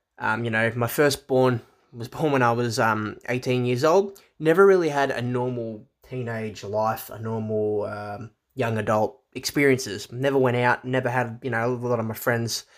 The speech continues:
fucked off and went their own way. Um, so that's something I've sort of, I've had to be very mature and grown up, you know, for the past decade, uh, way more than I, I ever thought I would have need to be.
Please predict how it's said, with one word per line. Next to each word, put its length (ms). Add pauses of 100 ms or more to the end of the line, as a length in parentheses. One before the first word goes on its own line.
(320)
fucked 320
off 180
and 80
went 120
their 160
own 160
way. 280 (720)
Um, 300 (600)
so 140
that's 160
something 280
I've 180
sort 200
of, 140
I've 140
had 140
to 60
be 120
very 260
mature 380
and 120
grown 280
up, 260 (400)
you 80
know, 120
for 100
the 80
past 320
decade, 720
uh, 360 (1000)
way 200
more 220
than 160
I, 320
I 60 (320)
ever 160
thought 200
I 60
would 160
have 120
need 200
to 80
be. 240